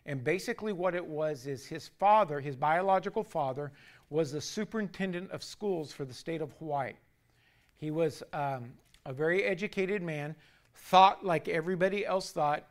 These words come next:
and died broke. His best friend's dad was an entrepreneur, bought, bought a hotel right on the beach at Waikiki, and, uh, uh, and would, he, uh,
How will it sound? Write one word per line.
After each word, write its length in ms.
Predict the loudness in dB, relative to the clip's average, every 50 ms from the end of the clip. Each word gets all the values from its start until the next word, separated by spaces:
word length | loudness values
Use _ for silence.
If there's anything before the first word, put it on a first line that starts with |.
| _ _ -14
and 160 | -10 -10 -4
died 300 | 0 0 0 0 -2 -4
broke. 380 | -6 -6 -6 -6 -6 -10 _ -20 _ _ _ _ _ _ _ _ _ _ _ _ _ _ _ _ _
His 220 | -4 -4 -4 -2
best 260 | 4 4 4 4 4
friend's 420 | -4 -8 -2 0 2 2 2 -2 -2
dad 260 | 2 2 2 2 2
was 160 | -2 -4 -4
an 100 | -4 -4
entrepreneur, 560 | -4 -4 -4 -6 -8 -8 -8 -6 -4 -4 -2
bought, 320 | 2 6 6 6 6 4 -2 -16 -20 -18 _ 0
bought 160 | 2 4 4
a 40 | 4
hotel 400 | 4 2 0 0 2 2 4 4
right 220 | 4 4 2 2
on 140 | 0 -4 -4
the 60 | -4
beach 280 | -4 -4 -4 -4 -4 -6
at 140 | -6 -4 -4
Waikiki, 560 | -6 -6 -6 -6 -12 -10 -8 -10 -10 -10 -10 -16 -20 -20 -20 -20 _ _ -12
and, 320 | -8 -6 -6 -6 -6 -4
uh, 320 | -2 0 2 2 2 0 -2 -6 -12 _ -10 -8
uh, 240 | -6 -4 -4 -4 -6 -6
and 180 | -8 -8 -4
would, 220 | -4 -4 -4 -6 -8 -18 _ -16
he, 180 | -14 -14 -14 -16 -16 -20 _ _ -12
uh, 300 | -8 -6 -6 -6 -6 -8